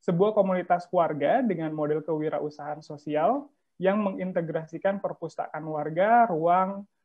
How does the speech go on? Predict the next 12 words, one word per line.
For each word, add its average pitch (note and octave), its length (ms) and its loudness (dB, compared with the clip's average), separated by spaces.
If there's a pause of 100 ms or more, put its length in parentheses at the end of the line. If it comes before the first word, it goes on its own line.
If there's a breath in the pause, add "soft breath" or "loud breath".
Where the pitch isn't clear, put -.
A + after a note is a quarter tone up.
(180)
arsip, A#3 480 -4
seni F3 320 -4
budaya, E3 400 2
dan E3 160 0
sejarah D3 320 -4
Molo. D3 240 -2
Jadi F3 320 2 (320)
ada D#3+ 160 2
literasi, F#3 720 0
eh, E3 420 -4
ada D#3+ 220 0
pangan F#3+ 560 -2